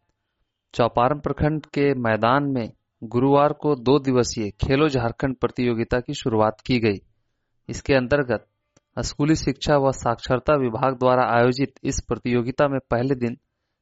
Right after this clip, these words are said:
कक्षा छह से आठ तक के विद्यार्थियों की प्रतियोगिताओं का आयोजन किया गया। इन प्रतिस्पर्धाओं में लंबी कूद, ऊंची कूद, भाला फेंक, गोला फेंक, फुटबॉल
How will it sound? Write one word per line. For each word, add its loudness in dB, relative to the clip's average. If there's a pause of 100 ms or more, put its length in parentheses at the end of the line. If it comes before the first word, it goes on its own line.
(100)
कक्षा 0
छह 0
से -2 (120)
आठ 0
तक -2
के 0
विद्यार्थियों 0 (400)
की -4
प्रतियोगिताओं -2
का -2
आयोजन -2
किया 2
गया। -6 (840)
इन 0
प्रतिस्पर्धाओं 0
में -4
लंबी 0
कूद, -4 (480)
ऊंची 0
कूद, -4
भाला 0
फेंक, -6 (320)
गोला 2
फेंक, -4 (520)
फुटबॉल 2